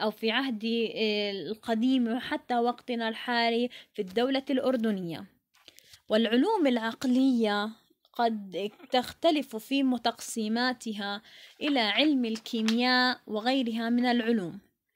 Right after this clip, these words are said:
فهذا يوسف بن سلمان الكرمي ذا تص-، ذاع صيته في بلاد الشام، وذلك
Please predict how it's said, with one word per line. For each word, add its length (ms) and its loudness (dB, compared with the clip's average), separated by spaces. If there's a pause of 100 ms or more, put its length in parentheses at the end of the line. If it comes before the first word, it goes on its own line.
(280)
فهذا 600 2
يوسف 540 -4
بن 120 -2
سلمان 540 0
الكرمي 720 0 (400)
ذا 240 2
تص-، 520 -6
ذاع 380 0
صيته 520 -2
في 180 -8
بلاد 400 -2
الشام، 420 -4 (1080)
وذلك 640 0